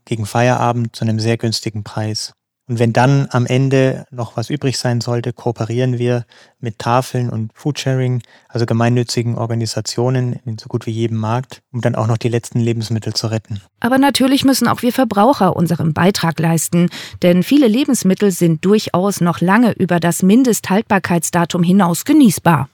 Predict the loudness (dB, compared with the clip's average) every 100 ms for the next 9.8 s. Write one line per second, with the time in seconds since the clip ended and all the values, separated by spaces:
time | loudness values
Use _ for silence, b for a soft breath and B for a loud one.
0 | _ -2 0 2 2 2 2 0 -2 0
1 | 0 2 0 0 0 -2 -4 -6 -2 -2
2 | 0 0 0 -2 -6 -2 2 2 0 _
3 | -8 -6 -2 0 2 0 0 0 0 -4
4 | -2 -2 -2 0 2 2 2 -2 b b
5 | b b b 4 6 6 4 2 0 -2
6 | 0 0 2 0 0 0 -2 0 0 -2
7 | -4 -4 -4 -8 _ -8 -4 -2 -2 0
8 | 2 2 2 -2 -2 -6 -4 -2 0 0
9 | -2 -2 -4 -4 -2 -2 0 -2